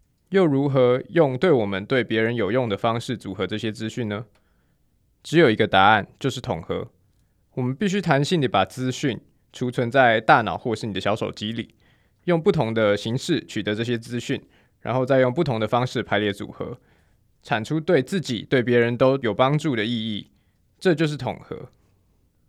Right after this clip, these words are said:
古今中外伟大的老师，孔子、苏格拉底、佛陀、摩西、穆罕默德，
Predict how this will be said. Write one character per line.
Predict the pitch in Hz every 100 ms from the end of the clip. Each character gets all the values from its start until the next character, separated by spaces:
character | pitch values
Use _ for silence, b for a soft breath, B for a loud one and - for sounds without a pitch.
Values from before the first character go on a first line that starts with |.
| _ _ _ _ _
古 | 123 117
今 | 165 185
中 | 180 170 170
外 | 156 120
伟 | 98 95
大 | 135 123
的 | 104
老 | 85 -
师， | - 110
孔 | 120 113 135
子、 | 117 -
苏 | - 135
格 | 123
拉 | 120 127
底、 | 131 110 _ _ _ _ _
佛 | _ 117 139
陀、 | 143 113 127
摩 | 131 120
西、 | 139 - 156 170 _ _ -
穆 | 135
罕 | 110
默 | 127 117
德， | 98 92